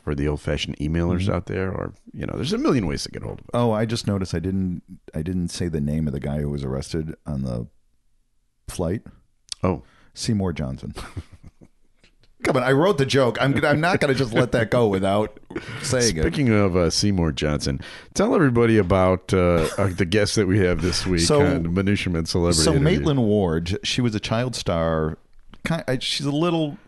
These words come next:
Speaker 1: She wasn't a child star. She was
Speaker 2: Oh, she was a teenage star.
Speaker 1: Yeah.
Speaker 2: Right, a teenage star.
Speaker 1: Yeah.
Speaker 2: Uh, for Boy Meets World.
Speaker 1: World.
Speaker 2: She
Speaker 1: She was
Speaker 2: was
Speaker 1: also in a soap opera called The
Speaker 2: Bold and the
Speaker 1: Bold
Speaker 2: Beautiful.
Speaker 1: Yeah.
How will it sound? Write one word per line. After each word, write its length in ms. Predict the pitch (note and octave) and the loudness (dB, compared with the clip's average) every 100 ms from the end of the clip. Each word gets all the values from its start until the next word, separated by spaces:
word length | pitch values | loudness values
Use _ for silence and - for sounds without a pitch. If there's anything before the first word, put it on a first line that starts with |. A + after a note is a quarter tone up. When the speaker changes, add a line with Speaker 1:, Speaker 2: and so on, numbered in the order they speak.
| - | -6
Speaker 1:
She 140 | A#3 | -2
wasn't 260 | D#4 C#4 C#3+ | 0 2 2
a 40 | |
child 340 | - G#2+ E3+ F3+ | 2 0 0 -2
star. 340 | - D2+ E2+ | -2 0 0
She 180 | - B2+ | 0 -2
was 400 | D3+ C3+ - - | 0 -2 -4 -2
Speaker 2:
Oh, 120 | G3 | 0
she 140 | F3 F3+ | 0 0
was 100 | C3+ | 0
a 40 | |
teenage 340 | - C3+ E2 - | 0 0 0 -2
star. 160 | D#2+ | 0
Speaker 1:
Yeah. 140 | A#2 A#2+ | 0 0
Speaker 2:
Right, 100 | F#2+ | -2
a 40 | |
teenage 400 | - B2+ F2 - | -2 -2 -2 -4
star. 320 | - C#2 C2+ - | -2 -2 -4 -4
Speaker 1:
Yeah. 40 | F#2+ | -2
Speaker 2:
Uh, 140 | F2 | -2
for 260 | F2 - G2+ | -2 -2 -4
Boy 400 | F#2 G#2+ B2 C3+ | -2 -2 0 0
Meets 480 | A#2+ A#2 G#2+ - - _ _ _ | 0 0 -2 -6 -10 _ _ _
World. 380 | - G2 G2+ E2 | -4 0 2 2
Speaker 1:
World. 220 | D#2 G#2 - - - - | 0 -4 -8 -20 -20 -8
Speaker 2:
She 180 | - C3 | 0 4
Speaker 1:
She 60 | |
was 60 | C3 A#2+ | 4 4
Speaker 2:
was 60 | |
Speaker 1:
also 500 | A#2+ C3+ D3 C3 A2+ A2+ | 4 2 2 4 4 4
in 300 | G#2+ G2+ G2 | 2 2 2
a 320 | F#2 F#2 F2+ | 2 2 0
soap 380 | - A#2+ B2 F#2 | 2 0 2 0
opera 340 | F2 F#2 G2 | 0 0 -2
called 160 | F#2+ F2 | 0 2
The 40 | |
Speaker 2:
Bold 120 | A#2+ B2 | 2 4
and 60 | |
the 40 | A#2+ | 2
Speaker 1:
Bold 100 | G#2 | 2
Speaker 2:
Beautiful. 400 | G2 F2+ E2+ E2 | 2 0 0 0
Speaker 1:
Yeah. 200 | D#2 B1+ | 0 -2